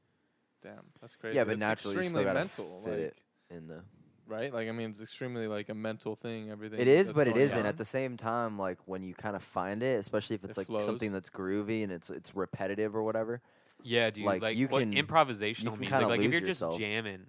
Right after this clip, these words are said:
Speaker 3: with some friends or whatever, or, like, you just have something that you wrote that you just, like, fucking playing on, you know, you're, you're just, like,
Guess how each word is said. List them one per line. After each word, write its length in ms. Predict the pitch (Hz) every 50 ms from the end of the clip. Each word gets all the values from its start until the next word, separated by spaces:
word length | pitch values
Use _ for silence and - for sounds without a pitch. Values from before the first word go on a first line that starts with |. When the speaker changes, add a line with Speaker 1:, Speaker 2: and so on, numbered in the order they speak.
| _ _
Speaker 3:
with 220 | 110 101 95 90 -
some 280 | - - - 104 92
friends 480 | - - 107 101 101 101 - 113 - -
or 80 | 107
whatever, 320 | 104 101 101 98 95 101 98
or, 180 | 104 110 110
like, 260 | 107 107 107 104 - - - - - - _ _
you 100 | 120 127
just 180 | 135 131 -
have 200 | 147 139 131 113
something 340 | - 151 135 127 131 123 113
that 120 | 107 107
you 380 | 104 101 104 107 110 110 110 107
wrote 440 | 98 107 107 104 107 107 101 - 104
that 160 | 101 95 95
you 160 | 95 95 95
just, 240 | 92 98 92 - -
like, 220 | 113 110 110 -
fucking 480 | - - 107 101 - 101 98 98 98 - _
playing 280 | - - 104 101 98 101
on, 240 | 98 95 92 95 95
you 120 | 95 95
know, 120 | 95 92
you're, 220 | 95 98 98 107 - -
you're 140 | - 107
just, 260 | 98 101 98 - - -
like, 340 | 113 107 107 - - _